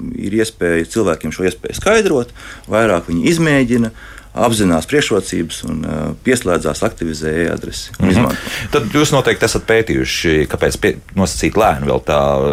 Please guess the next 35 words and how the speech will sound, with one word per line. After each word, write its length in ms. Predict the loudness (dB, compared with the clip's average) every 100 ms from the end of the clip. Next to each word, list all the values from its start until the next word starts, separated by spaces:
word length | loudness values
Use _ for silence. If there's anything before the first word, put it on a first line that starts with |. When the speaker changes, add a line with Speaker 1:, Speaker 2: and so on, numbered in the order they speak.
| 0 -2
Speaker 2:
tas 180 | -2
viss 160 | -2 0
ieskrienas, 720 | -2 0 2 2 2 -2 0
ā, 160 | 2 2 2
nu, 120 | -2
kādi 380 | -2 0 0 -2
tie 40 | -4
galvenie 420 | 0 2 2 0
iemesli? 400 | 0 0 -2 0
Viens 240 | 0 0 0
iemesls 300 | 0 -2 -4
mēs 140 | -6 -8 -20 -4
paturēsim 400 | -2 0 0 0
drusciņ 280 | -2 0 2
vēlāk, 280 | 4 2 0
tas 80 | -2
varbūt 300 | -2 0 -2
ir 60 | -2
tā, 140 | 0 0 0
saistīts 380 | 0 0 0 0
ar 60 | 2
e-parakstu 640 | 2 2 2 2 -4 -6 -4
un 80 | -2
e-parakstu 460 | -2 -2 -4 -2 2
ieviešanu, 340 | 2 0 -4
tur 140 | -4
mēs 160 | -6 -6
runāsim 400 | -4 -2 0 2 2
otrā 160 | 2 0
pusstundā, 380 | 0 2 2 2
bet 140 | 2
vēl 140 | 2 2
kaut 140 | 0
kādi 220 | 0 0 0
iemesli. 240 | 0 -2